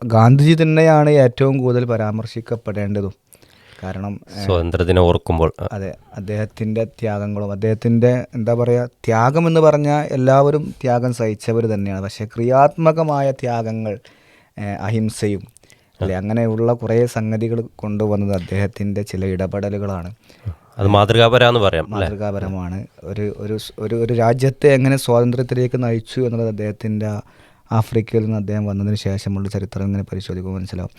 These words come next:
Speaker 1: നമ്മുടെ കൂട്ടുകാരുടെ പ്രസംഗങ്ങളും ഒക്കെ ഏകദേശം ആ ഒരു, ഏഹ്, വ്യത്യസ്തങ്ങളായ സ്വാതന്ത്ര്യ സമരങ്ങൾ, ഏഹ്, എന്താ പറയുക, ഏഹ്, ഓർമ്മിപ്പിക്കുന്നതാണ്. ഏതായിരുന്നാലും റൈഫ ഫാത്തിമ വളരെ മനോഹരമായി ആ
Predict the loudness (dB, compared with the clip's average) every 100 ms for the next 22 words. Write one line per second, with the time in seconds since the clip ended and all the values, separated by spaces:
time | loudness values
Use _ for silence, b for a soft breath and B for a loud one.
0 | B B 2 2 0 -10 -4 -2 4 4
1 | 4 2 2 2 2 0 -2 -4 -2 0
2 | 2 0 -2 -4 -12 b b b b -4
3 | -4 -4 -6 -10 _ _ -16 -14 -14 -16
4 | -16 -8 -6 2 4 6 6 6 2 2
5 | 2 0 0 0 0 -2 -2 -4 -6 -12
6 | -20 -20 -12 -10 -8 -8 -6 -4 -6 -8
7 | b b b b b -8 -4 -4 -6 -10
8 | -16 _ -8 -4 0 2 2 0 2 0
9 | 0 -6 _ b b b 6 6 6 6
10 | 6 4 -2 -2 4 4 6 6 8 4
11 | 6 4 4 4 6 6 6 2 0 2
12 | 0 0 -2 -4 -6